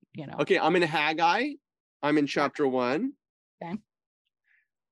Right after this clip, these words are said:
Speaker 2: I'm in verse nine. Haggai chapter one, verse nine. "You have looked for much, and lo, it came to little. And when you brought it home,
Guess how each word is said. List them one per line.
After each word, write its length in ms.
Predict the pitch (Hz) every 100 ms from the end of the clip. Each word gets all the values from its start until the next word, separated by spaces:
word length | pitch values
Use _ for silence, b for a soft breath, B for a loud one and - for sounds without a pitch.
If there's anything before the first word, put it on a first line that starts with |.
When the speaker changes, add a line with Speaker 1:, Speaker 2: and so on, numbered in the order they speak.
| _ _ _
Speaker 2:
I'm 180 | - 151
in 220 | 151 143
verse 920 | 135 135 131 127 - - - - - _ _ _ _ _ _ -
nine. 720 | 135 139 131 127 143 190 262 _ _ _ _ _ _ _ _ _ _ _ _ _ _ _
Haggai 460 | - 165 156 156 165
chapter 380 | - 170 165 165
one, 220 | 147 143
verse 300 | 160 190 -
nine. 400 | 120 113 160 214 _ _ _ _ _ _ _ _ b b b b
"You 160 | 165
have 140 | 175 156
looked 280 | 165 202 -
for 220 | 220 214
much, 320 | 156 165 -
and 120 | 196
lo, 140 | 151 151
it 100 | -
came 240 | 156 139
to 60 | 120
little. 400 | 117 107 123 -
And 180 | 139 143
when 140 | 151
you 100 | 143
brought 300 | 131 135 151
it 100 | 160
home, 560 | 139 127 117 120 165